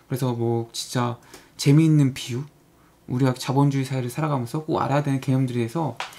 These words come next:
정말 잘 담은 책입니다. 그래서 굉장히 재밌게 읽었고, 혹시 뭐 경제 공부를 하고 싶다, 어, 뭐 주식이나 부동산도 좋지만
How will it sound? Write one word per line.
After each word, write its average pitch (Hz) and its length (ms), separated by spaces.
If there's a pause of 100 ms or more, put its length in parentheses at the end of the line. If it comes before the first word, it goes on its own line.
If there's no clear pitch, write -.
(280)
정말 143 220
잘 139 640 (180)
담은 143 380
책입니다. 135 480
그래서 113 400
굉장히 127 220
재밌게 147 340
읽었고, 110 480 (580)
혹시 196 260
뭐 156 120
경제 156 240
공부를 175 240
하고 175 100
싶다, - 360 (680)
어, 113 280
뭐 113 240
주식이나 139 600 (480)
부동산도 139 400
좋지만 180 440